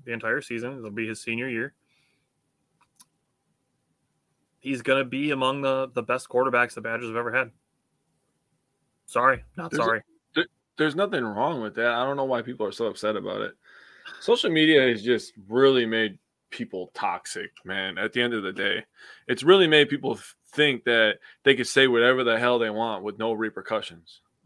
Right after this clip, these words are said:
Speaker 1: Well, and
Speaker 2: Just
Speaker 1: it
Speaker 2: makes
Speaker 1: won't
Speaker 2: no
Speaker 1: ever
Speaker 2: sense.
Speaker 1: affect them. Like, I'm gonna get serious on you for a second. If Graham Mertz just, I'm, I'm not saying this is going to happen. Like,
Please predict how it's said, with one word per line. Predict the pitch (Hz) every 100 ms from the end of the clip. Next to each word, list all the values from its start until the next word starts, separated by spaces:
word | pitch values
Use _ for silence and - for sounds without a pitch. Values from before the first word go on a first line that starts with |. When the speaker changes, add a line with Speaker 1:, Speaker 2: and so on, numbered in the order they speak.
| _ _ _ _ _ _ _ -
Speaker 1:
Well, | 156
and | 170
Speaker 2:
Just | 180
Speaker 1:
it | 185
Speaker 2:
makes |
Speaker 1:
won't | 208 208
Speaker 2:
no |
Speaker 1:
ever | 190
Speaker 2:
sense. | 165 220
Speaker 1:
affect | -
them. | 120 107 - _ _ _ 165
Like, | 170 - _ _ _ _ _
I'm | 151
gonna | 185 185
get | 185
serious | - 233 127
on | 117 113
you |
for | 104 117
a | 107
second. | 120 117 117 _ _ _ _ _ _ _ _ _ _ _ _ _ _ _ _ _ _ _ _ _ _ _ _ _ _ _ _ _ _ _ _ _ _ _ _ _ -
If | 117
Graham | 160 214
Mertz | 190 196 202 - - _ _ _ _
just, | 151 143 _ _ _
I'm, | 127 127 143
I'm | 139 143
not | 147 143
saying | 143 143 139
this | 131 131
is | 117
going | 117 123 139
to |
happen. | 120 120 117 113
Like, | 107